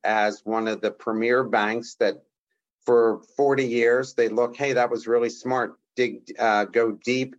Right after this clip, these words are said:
in one spot," which they did. And just like Republic Bank did with real estate developers, become really good at one thing, and that will carry you. And for the longest time it did. And within a week for both of those guys,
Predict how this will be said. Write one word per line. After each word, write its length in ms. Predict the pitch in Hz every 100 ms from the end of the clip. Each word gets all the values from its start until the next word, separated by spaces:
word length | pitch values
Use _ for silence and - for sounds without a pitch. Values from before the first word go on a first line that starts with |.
| -
in 180 | 107
one 320 | 104 113 123 135
spot," 560 | - - 104 104 127 - _ _ _ _
which 320 | - 110 -
they 140 | - 110
did. 480 | 107 107 113 123 -
And 640 | 101 117 110 113 113 117 107
just 260 | 120 120 127
like 140 | 123 -
Republic 540 | 107 120 117 120 -
Bank 360 | 117 113 117 120
did 320 | 117 113 101
with 200 | 107 104
real 240 | 101 117
estate 400 | 120 117 - 104
developers, 640 | 104 98 101 101 117 120 120
become 380 | 110 - 104
really 240 | 101 120 120
good 200 | 120 117
at 120 | 101
one 380 | 98 113 120 120
thing, 460 | 113 104 123 135 - _ _ _ _
and 360 | - 117 110 107
that 160 | 110 107
will 120 | 113
carry 400 | - 147 165 131
you. 240 | 92 80 -
And 580 | 110 107 107 107 104 -
for 280 | - 117 113
the 100 | 113
longest 440 | 110 120 120 117 -
time 240 | 123 120
it 100 | 120
did. 220 | 143 160
And 260 | 123 110 104
within 260 | 107 117 113
a 60 |
week 360 | 104 127 143 139
for 140 | - 117
both 320 | 120 156 180
of 80 | 113
those 220 | 104 -
guys, 440 | 110 101 113 120